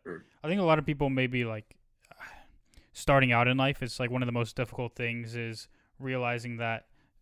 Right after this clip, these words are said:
Speaker 2: um, it doesn't matter, like, what your education or anything is. If you don't have
Speaker 1: Mm.
Speaker 2: experience, a lot of people just won't even give you a look in.
Speaker 1: Consider you, yeah. Or you have to, like, basically take a reduced, reduced pay, what is average for the field,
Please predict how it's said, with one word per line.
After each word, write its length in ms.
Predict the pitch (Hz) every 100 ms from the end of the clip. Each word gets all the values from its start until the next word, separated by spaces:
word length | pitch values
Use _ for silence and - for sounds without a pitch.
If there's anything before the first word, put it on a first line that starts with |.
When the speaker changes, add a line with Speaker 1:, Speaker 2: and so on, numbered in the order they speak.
| _ -
Speaker 2:
um, 380 | 131 117 113 113
it 120 | 147 127
doesn't 280 | 131 123
matter, 380 | 113 113 117 120
like, 280 | 120 113 -
what 220 | 127 -
your 80 | 120
education 580 | 113 117 131 117 - 123
or 80 | 120
anything 300 | 123 117 127
is. 440 | 127 127 123 - - _ -
If 140 | 120
you 60 | 120
don't 100 | 123
have 100 | 127
Speaker 1:
Mm. 60 | 110
Speaker 2:
experience, 520 | - 123 120 120 -
a 40 |
lot 120 | 117
of 60 | 120
people 280 | 127 - 117
just 380 | 117 123 - -
won't 240 | 123 117
even 180 | 113 117
give 140 | 117
you 120 | 117 113
a 40 |
look 200 | 113 110
in. 220 | 117 113 - 113 110 _ -
Speaker 1:
Consider 460 | - 107 - 101
you, 200 | 101 101
yeah. 280 | 107 104 104 98 _ _
Or 140 | - 107
you 160 | 107 107
have 200 | 104 -
to, 80 | 104
like, 300 | 101 101 - -
basically 720 | 104 101 101 - 147 98 - - - _ _ _ _ _ _
take 260 | - 113 110
a 180 | 95 92
reduced, 800 | 107 113 104 120 110 104 - 107
reduced 640 | 104 101 110 101 101 -
pay, 280 | - 104 95
what 200 | 98 101
is 120 | 98 98
average 420 | 101 98 95 -
for 100 | 98
the 80 | -
field, 400 | 110 92 -